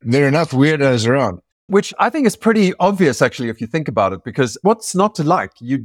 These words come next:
Speaker 2: dress up in weird stuff and you get candy. Uh, <laughs> you know, it's like,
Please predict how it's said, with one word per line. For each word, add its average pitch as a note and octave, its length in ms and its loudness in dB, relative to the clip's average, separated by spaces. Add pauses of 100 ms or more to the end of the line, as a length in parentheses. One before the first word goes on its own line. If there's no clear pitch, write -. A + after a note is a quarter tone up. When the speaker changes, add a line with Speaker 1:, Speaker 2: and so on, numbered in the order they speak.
Speaker 2:
dress D#3 280 0
up E3+ 160 0
in B2+ 140 -2
weird C#3 240 2
stuff - 300 -2 (360)
and B2+ 140 -6
you C#3 80 2
get C#3+ 280 -2
candy. D#3+ 480 -4
Uh, A#2+ 220 0
<laughs> - 40 -6
you F3+ 140 4 (340)
know, C#3 160 -2
it's B2 240 -4
like, C3 200 -2